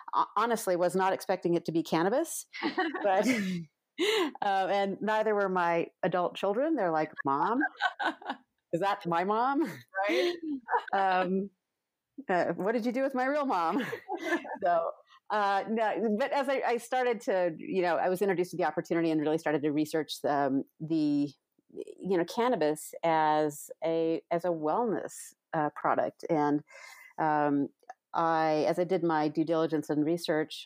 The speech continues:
Speaker 1: on the plant, uh, and got to know my partner, Ron, I was, um, absolutely, uh,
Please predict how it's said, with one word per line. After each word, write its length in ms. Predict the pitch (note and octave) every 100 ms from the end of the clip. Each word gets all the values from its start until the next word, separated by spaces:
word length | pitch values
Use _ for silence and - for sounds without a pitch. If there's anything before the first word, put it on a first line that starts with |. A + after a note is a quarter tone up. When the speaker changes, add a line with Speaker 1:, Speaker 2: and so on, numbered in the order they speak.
| -
Speaker 1:
on 400 | D#3 D#3 D3+ D#3
the 60 | -
plant, 500 | - C#3+ D3 C4+ - - _ D#3+
uh, 240 | D3+ D3+ -
and 360 | D#3 D3+ D3+
got 200 | D#3+ - -
to 100 | D3+
know 380 | D#3 D3+ D3+ - - -
my 100 | E3+
partner, 320 | E3+ E3 D#3 D3+
Ron, 420 | D3 C#3 D#3+ F#3+ -
I 420 | D#3 D3+ D3+ D3+ -
was, 500 | E3 D#3 D3+ D3 - - - - - - _ F3
um, 220 | D3 C#3+ - _ F3+
absolutely, 960 | F3+ E3+ F#3 F3 - E3 D#3+ D#3 D3+ -
uh, 200 | D#3